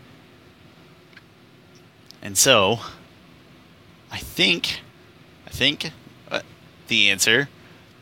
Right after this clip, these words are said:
or why I'm so excited about these shelves, is 'cause they are that,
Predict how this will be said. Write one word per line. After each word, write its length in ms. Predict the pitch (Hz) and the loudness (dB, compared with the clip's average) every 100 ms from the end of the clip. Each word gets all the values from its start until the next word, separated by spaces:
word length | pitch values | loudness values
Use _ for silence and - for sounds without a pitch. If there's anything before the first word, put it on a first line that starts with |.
| - - - - - - - - | -20 -20 -20 -20 -20 -20 -16 -12
or 160 | - 113 | 0 0
why 240 | 98 110 | 4 4
I'm 120 | 110 98 | 4 2
so 160 | 123 | 2
excited 340 | - - 110 101 | 2 2 2 2
about 220 | 95 95 | 0 0
these 120 | 92 | 2
shelves, 320 | - 156 113 | 6 6 4
is 80 | 104 | -2
'cause 240 | - 101 | -2 -2
they 220 | 95 104 - | 0 0 2
are 260 | 120 151 | 2 2
that, 400 | 139 - 95 - | 0 -2 -4 -6